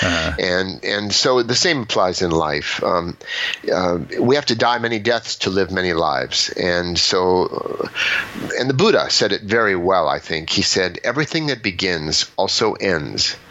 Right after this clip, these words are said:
Speaker 2: Make peace with that, and all will be well."
Speaker 1: Uh-huh.
Speaker 2: And this is, this, I have a friend,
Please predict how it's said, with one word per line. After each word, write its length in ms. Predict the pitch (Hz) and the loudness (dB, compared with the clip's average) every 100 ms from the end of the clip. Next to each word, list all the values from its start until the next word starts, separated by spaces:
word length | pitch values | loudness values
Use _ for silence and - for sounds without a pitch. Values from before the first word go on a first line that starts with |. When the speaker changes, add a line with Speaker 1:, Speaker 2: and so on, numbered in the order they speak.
| - - | -10 -2
Speaker 2:
Make 300 | 98 113 - | -2 -2 -2
peace 320 | 135 - - | 0 0 0
with 100 | 113 | 2
that, 340 | 82 73 - _ _ _ - | 2 0 -4 _ _ _ -8
and 180 | 85 | -4
all 320 | 67 87 87 90 | 0 0 0 0
will 140 | 87 | 0
be 120 | - | 0
well." 380 | 76 67 - - - - - | -2 -2 -4 -8 -16 -14 -4
Speaker 1:
Uh-huh. 300 | 85 80 78 - - - | -2 0 -2 -4 -8 -6
Speaker 2:
And 180 | 104 107 | -2 0
this 200 | 123 - | 0 0
is, 120 | 107 | 0
this, 240 | 123 120 101 | 0 0 0
I 520 | 95 - - - 104 | -2 -4 -4 -2 0
have 120 | 120 | 0
a 60 | 101 | -2
friend, 420 | - 120 110 | 0 -2 -2